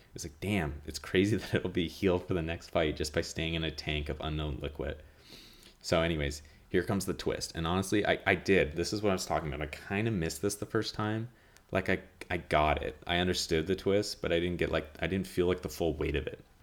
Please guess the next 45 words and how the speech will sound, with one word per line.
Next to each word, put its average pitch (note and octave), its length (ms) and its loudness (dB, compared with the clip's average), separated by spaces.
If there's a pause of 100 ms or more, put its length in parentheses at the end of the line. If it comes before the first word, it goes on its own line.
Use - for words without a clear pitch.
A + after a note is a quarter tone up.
(180)
So - 140 -4
Sunny G#2+ 400 2
gets A2+ 220 4
offed D#2+ 420 0
by D#2 140 4
the C#2+ 100 0
mistress. - 640 -4 (260)
I - 60 -10
said D#2+ 260 0
offed, C#2+ 460 -2 (100)
not D#2 240 -4
off. D2 400 0 (440)
<laughs> - 340 0 (680)
And E2+ 140 -2
now F2 180 2
the A#2+ 220 0
owner G#2 300 2
walks E2+ 520 0
in D#2 260 0
and D#2 120 -6
basically D#2+ 360 0
says, D2+ 340 0
like, C#2+ 280 0 (220)
she - 120 -6
should D#2+ 180 0
have E2 100 0
played E2 240 2
ball E2 240 4
with F2 140 2
him. E2+ 420 0 (380)
And E2 140 0
then D#2+ 160 0
boom, D2+ 240 0
twist - 320 2
time. C#2 320 -4
Sunny G#2+ 520 0
was F2 140 -2
just - 220 -6
a C#2+ 40 0
robot C#2+ 440 2
shell C#2+ 340 2
connected - 440 -6
to E2+ 80 0
his E2 100 -2
spine. C#2+ 460 -2